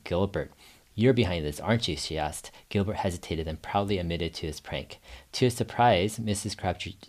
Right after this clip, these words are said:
Crabtree chuckled. "Well played, Gilbert, but I have a surprise for you, too." She pulled out a water balloon and tossed it at Gilbert.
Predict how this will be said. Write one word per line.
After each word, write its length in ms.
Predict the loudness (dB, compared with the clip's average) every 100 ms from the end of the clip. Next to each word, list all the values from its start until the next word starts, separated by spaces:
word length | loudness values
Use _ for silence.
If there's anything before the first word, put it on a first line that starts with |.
| -20 -18
Crabtree 380 | -2 0 0 -6
chuckled. 420 | 0 0 0 -2 4
"Well 180 | 4
played, 280 | 4 0 0
Gilbert, 340 | -2 -2 -4 -6 -18 -8
but 120 | -2 0
I 140 | 2
have 140 | 2
a 60 | 2
surprise 420 | -4 -6 -4 -2
for 120 | -2
you, 100 | -4
too." 280 | -2 0 0
She 140 | 0 -4
pulled 280 | -2 2
out 120 | 2 2
a 80 |
water 300 | 4 6 8
balloon 240 | 6 0 -4
and 160 | -8 -10
tossed 480 | 2 4 4 -2
it 80 | -4
at 160 | -4 -6
Gilbert. 400 | -6 -2 -2